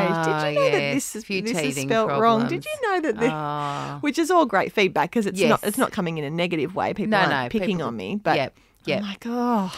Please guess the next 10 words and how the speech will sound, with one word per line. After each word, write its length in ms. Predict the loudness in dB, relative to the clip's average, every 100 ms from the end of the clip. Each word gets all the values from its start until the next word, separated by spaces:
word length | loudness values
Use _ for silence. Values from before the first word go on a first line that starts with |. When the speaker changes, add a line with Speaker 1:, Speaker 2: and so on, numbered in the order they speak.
| -8
Speaker 2:
Well, 100 | -4
it's 160 | -4 -2
really 280 | 0 0 2
hard 260 | 2 2
to 60 | 2
Speaker 1:
Whew. 220 | 4 6
Speaker 2:
check 160 | 4 0
your 140 | -6 -4
own 600 | -4 -2 -2 -4 -6 -10 -12 -10
work. 560 | -4 -2 -2 -6 -20